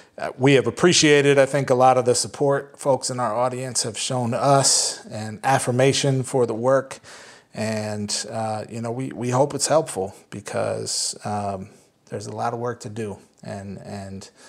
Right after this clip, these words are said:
it must continue. So keep your head up out there, folks,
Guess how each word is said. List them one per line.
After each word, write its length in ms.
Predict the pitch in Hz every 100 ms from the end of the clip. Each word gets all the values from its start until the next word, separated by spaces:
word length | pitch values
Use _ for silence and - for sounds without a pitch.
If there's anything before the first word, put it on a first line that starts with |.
| - - - - - - _
it 120 | 131
must 260 | 107 120 -
continue. 520 | 117 110 120 113 95
So 400 | 95 - 101 95 - - - - -
keep 200 | 165 156
your 80 | 147
head 160 | 160
up 160 | 156 156
out 200 | 151 151
there, 180 | 156 147
folks, 640 | 151 151 147 - - -